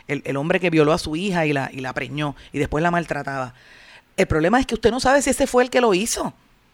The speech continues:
Él tiene un derecho, ¿verdad? A, eh, una presunción de inocencia. Y eso se va a ver un día en corte, porque ese es el sistema judicial que nosotros tenemos.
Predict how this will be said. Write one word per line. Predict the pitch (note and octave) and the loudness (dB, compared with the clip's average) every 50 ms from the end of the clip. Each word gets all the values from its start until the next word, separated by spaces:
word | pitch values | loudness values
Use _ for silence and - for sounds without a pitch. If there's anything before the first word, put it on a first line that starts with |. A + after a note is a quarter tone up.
| _ _ _ _ _ - | _ _ _ _ _ -4
Él | F3 F#3 - | -4 0 0
tiene | A3+ A3 A#3 | 0 0 2
un | C4 C4+ B3 | 2 4 4
derecho, | A3 F#3 F3+ G#3 C#4+ - - - F3 C#3+ C3+ - - | 6 6 6 4 4 4 2 0 0 -2 -6 -8 -6
¿verdad? | C3+ C#3+ C#3+ F#3 B3 D#4 - - | -4 -2 -2 -2 -2 -4 -8 -6
A, | - D3 C#3+ - | -6 -6 -4 -2
eh, | - C#3+ - - | -2 -2 -2 -2
una | D#3+ E3+ F#3 G3 | 0 0 2 2
presunción | - G#3+ G3+ - F#3+ F3 E3 - D#3 D#3+ | 2 2 0 0 -2 -4 -4 -4 -4 -2
de | G3 A3+ | -2 -2
inocencia. | G#3 E3+ D#3 - - D#3 E3+ G3 F#3+ - D3+ C#3 B2+ A#2+ - - - - - _ - | -2 -2 -4 -4 -2 -2 0 -2 -2 0 0 -2 -2 -2 -6 -14 -18 -18 -16 _ 0
Y | G#3 F3+ | 2 2
eso | D#3+ D3 - D#3 | 4 4 2 4
se | - E3 | 4 6
va | D3+ D#3 | 6 6
a | |
ver | F3 B3 E4 | 6 4 2
un | E4 D4+ B3+ | 2 0 -2
día | D4 E4 | -2 -2
en | E4 | 0
corte, | C4+ - A3+ G#3+ G3+ - D#3+ | 2 2 2 2 2 0 -2
porque | - - - | -2 -6 -6
ese | - - | -4 -2
es | F3 | -2
el | F#3 F3+ | -2 -2
sistema | - G#3 - - F#3 F#3 | -4 -2 0 0 0 0
judicial | G3 G3 F#3 F3+ F#3 - - F3+ | 0 0 0 0 0 -2 -6 -6
que | F3+ F#3 | -4 -2
nosotros | F3+ F3 E3+ F3 F#3+ G3 | -2 0 0 0 0 0
tenemos. | - F#3+ F3+ F#3+ A#3+ D4 B3+ E3+ | 0 0 0 0 0 -2 -4 -6